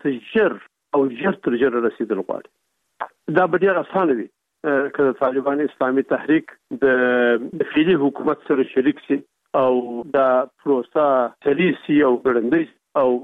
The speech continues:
افغانان ژر سولې ته ورسي. دا به کار ډېر اسانه کړي. خو که هغه نه کیږي او د طالبانو تحریک یې نه مني، نو بیا د افغانستان د خلکو لپاره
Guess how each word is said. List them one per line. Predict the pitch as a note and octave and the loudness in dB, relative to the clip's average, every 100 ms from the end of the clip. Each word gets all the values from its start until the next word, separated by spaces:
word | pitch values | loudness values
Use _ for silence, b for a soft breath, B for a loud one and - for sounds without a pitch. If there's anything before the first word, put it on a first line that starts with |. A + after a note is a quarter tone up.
| - | -4
افغانان | C3 C3 C#3+ C3+ B2 | -2 0 0 -2 0
ژر | C3+ | -2
سولې | - D#3 A#2+ | 0 -2 -2
ته | - | -8
ورسي. | A2 - | -6 -2
دا | E3 | -2
به | C#3+ | -2
کار | E3 C3+ | -4 -2
ډېر | D#3 C3 F#2+ | 0 -2 -4
اسانه | A2+ F#2+ | -8 -10
کړي. | - _ _ | -16 _ _
خو | - G3 | -6 -2
که | G3+ F3+ | 0 0
هغه | G3+ | 0
نه | A3+ A3 | 0 0
کیږي | D3 B2 E2+ - _ _ C#3+ | 0 -2 -6 -20 _ _ 0
او | C3 B2+ B2+ B2+ C#3+ | 2 2 2 0 0
د | C#3 D3 | 0 0
طالبانو | C#3+ D3 D3 C3 B2+ | 0 0 0 -2 -4
تحریک | D3 D#3 C#3+ | -2 -2 0
یې | |
نه | F3 | 0
مني، | D3+ A#2+ - _ _ C#3 | 0 -2 -6 _ _ 2
نو | C#3 D#3 | 2 0
بیا | D3 | 0
د | C#3+ | -2
افغانستان | C3+ B2+ - D#3 C#3 | -2 -4 -4 -2 -2
د | B2+ | 0
خلکو | E3 D#3 C3+ | -2 0 -2
لپاره | D#3 D3 D3 | 0 0 0